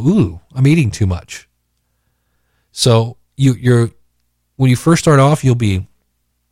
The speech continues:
tracking what you eat, whether that's at Spark People or in Diet Power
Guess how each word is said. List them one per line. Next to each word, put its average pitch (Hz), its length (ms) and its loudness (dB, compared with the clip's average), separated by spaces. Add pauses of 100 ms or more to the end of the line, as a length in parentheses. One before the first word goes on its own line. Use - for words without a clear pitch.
(380)
tracking 135 360 2
what 123 180 -2
you 113 100 -4
eat, 139 240 0
whether 117 260 0
that's 107 200 -2
at 92 80 -14
Spark - 400 -2
People 139 500 0 (220)
or 120 200 0
in 95 160 -4
Diet 127 360 0
Power 135 480 2